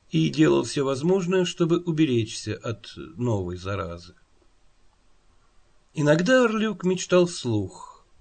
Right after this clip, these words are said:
и Петя, слушая эти мечтания, лежал на своей койке, казавшейся ему пропитанной запахом тлеющего мяса. «Знаешь, Петя, уеду я на свою Екатеринславщину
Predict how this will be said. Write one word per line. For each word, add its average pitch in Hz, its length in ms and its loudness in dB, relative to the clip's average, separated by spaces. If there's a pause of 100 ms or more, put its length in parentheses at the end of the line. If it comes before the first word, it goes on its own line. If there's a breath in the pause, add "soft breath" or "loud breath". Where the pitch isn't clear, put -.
и 123 180 -2
Петя, 117 600 -2
слушая 107 500 -4
эти 101 140 -8
мечтания, 175 720 0 (520 soft breath)
лежал 151 400 2
на 143 100 0
своей 135 340 -4
койке, 196 440 -4
казавшейся 175 720 0
ему 156 260 0
пропитанной 139 600 -6
запахом 143 560 -6
тлеющего 127 720 -8
мяса. 110 720 -6 (2000)
«Знаешь, 196 760 0
Петя, 101 560 0 (1700 soft breath)
уеду 285 540 6
я 262 340 8
на 233 120 4
свою 220 440 2
Екатеринславщину 175 1800 0